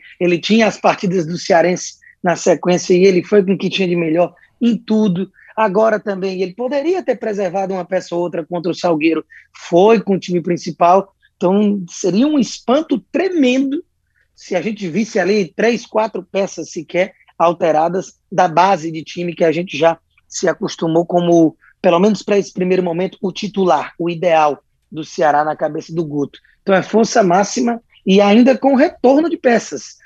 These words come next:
Você tem o Lima cada vez mais entrando na questão física,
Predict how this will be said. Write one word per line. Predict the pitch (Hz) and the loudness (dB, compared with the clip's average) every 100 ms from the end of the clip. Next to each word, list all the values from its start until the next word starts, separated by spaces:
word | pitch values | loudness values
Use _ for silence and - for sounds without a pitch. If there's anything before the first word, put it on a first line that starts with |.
| _ | _
Você | - | -6
tem | 160 208 | 2 2
o | 208 | 4
Lima | 196 220 185 | 2 2 2
cada | 202 185 180 | 0 0 0
vez | 151 196 156 | 0 -2 -2
mais | 180 175 - _ _ | -4 -4 -6 _ _
entrando | 185 170 - 196 175 165 | -10 -4 0 2 2 -2
na | 170 165 | -4 -4
questão | 160 156 185 156 | -4 -6 -6 -8
física, | - 214 226 190 214 | 2 4 6 4 0